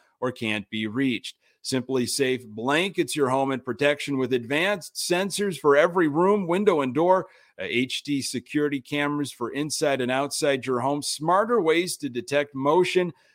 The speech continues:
uh, that only alert you when a threat is real, and even hazard sensors,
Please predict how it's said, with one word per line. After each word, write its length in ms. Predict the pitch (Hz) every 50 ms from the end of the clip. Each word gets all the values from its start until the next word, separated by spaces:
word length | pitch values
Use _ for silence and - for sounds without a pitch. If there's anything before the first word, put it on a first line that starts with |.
| _ _ _ -
uh, 100 | 98 101
that 200 | 98 110 110 110 -
only 380 | - 143 156 185 202 214 208 208
alert 340 | 202 180 160 151 147 139 127
you 140 | 143 143 139
when 120 | 135 135
a 80 | 135 127
threat 440 | - - - 127 127 123 127 127 -
is 300 | - 120 120 120 113 123
real, 400 | 127 147 160 160 143 107 78 - _ _ _ _ _
and 140 | - 135 143
even 240 | 170 202 190 208 170
hazard 640 | 143 127 147 165 190 214 226 220 202 233 240 190 151
sensors, 640 | - - 156 127 113 101 - - 101 95 95 -